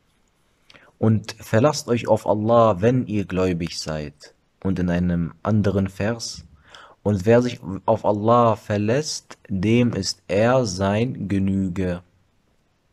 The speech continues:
Das Verlangen ist der Wille, etwas zu erreichen, was man liebt. Die Ehrfurcht ist die Angst, die dazu führt,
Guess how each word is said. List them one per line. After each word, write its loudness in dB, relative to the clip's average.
Das 2
Verlangen -2
ist 0
der 2
Wille, 4
etwas -4
zu -12
erreichen, -2
was -4
man 0
liebt. -4
Die 2
Ehrfurcht 0
ist -6
die -6
Angst, -4
die -4
dazu 0
führt, -4